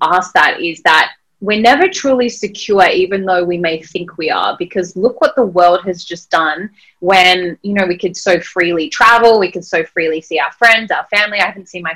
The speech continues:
family since January, and I'm not even able to jump on a one-hour flight, you know, which used to be so easy to do on a regular basis. So I think sometimes that we feel secure when really we're not. And so that would be something for me. And I wanna share a couple of other things, if that's okay as well.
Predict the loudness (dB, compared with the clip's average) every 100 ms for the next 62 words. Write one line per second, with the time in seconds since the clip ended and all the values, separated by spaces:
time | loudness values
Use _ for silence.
0 | -8 -10 -10 -18 _ -20 -10 -8 -6 0
1 | 4 4 2 -2 _ -20 -6 -2 0 0
2 | 0 0 0 0 -2 -2 -8 -8 -4 -4
3 | -4 -6 -4 -4 -2 -4 -6 -6 -2 0
4 | -2 -6 -8 -6 -6 -6 -8 -8 -10 -14
5 | -10 0 4 4 2 -2 -2 0 -2 -4
6 | -6 -14 -4 0 2 0 -2 -2 -2 -2
7 | -2 -4 -8 -6 -2 -2 -4 0 0 2
8 | 2 2 2 2 2 2 -12 _ _ 0
9 | 4 4 4 0 2 4 4 4 4 4
10 | 4 2 0 -2 -2 -2 2 2 2 -2
11 | -4 2 6 8 6 4 0 _ _ _
12 | 2 4 6 4 0 -4 -6 -6 -4 -4
13 | -4 -8 -6 -6 -2 0 2 2 2 2
14 | 2 2 2 2 2 2 2 4 2 2
15 | -4 -4 0 -2 0 -6 -2 -4 -2 0
16 | 0 0 -6